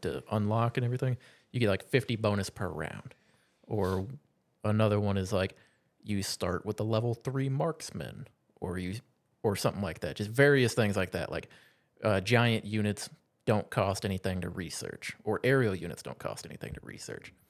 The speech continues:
It's basically just a perk you get for selecting them, and then it gives you your starting units. Uh, and then it, it's a, it's a battlefield. You're basically creating a giant mech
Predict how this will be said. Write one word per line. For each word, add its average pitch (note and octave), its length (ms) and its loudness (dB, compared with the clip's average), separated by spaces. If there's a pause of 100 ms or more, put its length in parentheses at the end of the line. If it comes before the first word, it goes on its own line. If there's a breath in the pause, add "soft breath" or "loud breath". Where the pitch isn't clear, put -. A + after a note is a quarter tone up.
(540 soft breath)
It's A2+ 180 0
basically B2 460 6
just G2+ 280 0
a G#2 100 4
perk - 420 0
you A2 140 -2
get G2+ 380 -2
for A#2 100 -8
selecting F#2+ 560 -4
them, F2 260 -8 (320)
and G#2 160 2
then G#2 100 2
it G2+ 80 0
gives G2+ 260 -8
you G2+ 80 -6
your F#2 80 -6
starting C#2+ 400 -6
units. D2 360 -18 (1120)
Uh, F2 320 0 (1080 soft breath)
and G#2 600 2 (360)
then A#2 180 4
it, A2+ 160 2
it's A2 160 2
a, G2 120 0 (180)
it's A2 140 4
a G2 40 2
battlefield. A#2 400 4
You're A2+ 80 -2
basically C#3 380 4
creating G#2 340 4
a F2 40 2
giant G2 340 2
mech F#2+ 340 -2